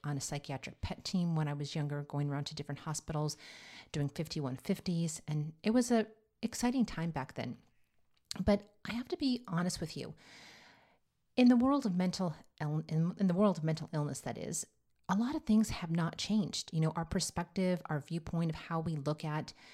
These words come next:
people who have mental illness hasn't really changed. And medications, even though we have a lot of them today, we really don't see a lot of medications that, um, that really, you know, really address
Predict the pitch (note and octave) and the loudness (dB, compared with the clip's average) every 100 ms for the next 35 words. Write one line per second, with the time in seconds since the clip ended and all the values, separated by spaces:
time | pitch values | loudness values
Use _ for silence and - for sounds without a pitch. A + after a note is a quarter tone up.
0 | - - - F#3+ F#3+ D#3 E3+ D#3+ D#3+ D#3 | -20 -20 -4 0 2 2 2 2 0 0
1 | - D#3 D3 D3+ - - A3 A3+ G#3 - | -4 -2 0 -2 -6 -4 2 2 2 0
2 | F#3 E3+ - - - - - - G3 A#3+ | -2 -4 -8 -14 -20 -20 -8 4 6 6
3 | C#4 A#3+ B3 C4 A#3+ A#3 G#3+ F#3+ F#3+ - | 4 0 2 4 4 4 4 4 2 -2
4 | G3 E3 C#3+ E3 F3+ F#3 F3+ F3+ E3 F3+ | -4 -4 -2 -2 -2 -2 -2 -4 -4 -4
5 | - - - - - G#3+ G#3+ C4 B3 A3+ | -6 -20 -20 -16 2 4 4 6 4 6
6 | F#3+ - - - F#3+ - D#3+ E3+ F#3+ G3+ | 4 4 -2 0 0 2 2 2 2 2
7 | - D#3+ D#3+ D#3+ E3 D#3+ D#3+ - D#3+ - | 0 2 2 0 -2 -2 -2 -4 -2 0
8 | D#3+ D#3 - D3+ D3 D3+ - - - - | 0 -2 -4 -4 -2 -2 -8 -14 -20 -20
9 | - - _ _ _ _ _ _ _ _ | -20 -20 _ _ _ _ _ _ _ _
10 | _ - G3 G3 F#3 F#3 G3+ G#3+ A#3+ B3 | _ 0 4 4 2 -2 0 4 6 6
11 | G#3 F#3+ F3+ E3 G3+ A3+ F3+ D3 - F3 | 6 6 6 4 4 4 2 0 0 2
12 | D#3+ - - | 2 0 -6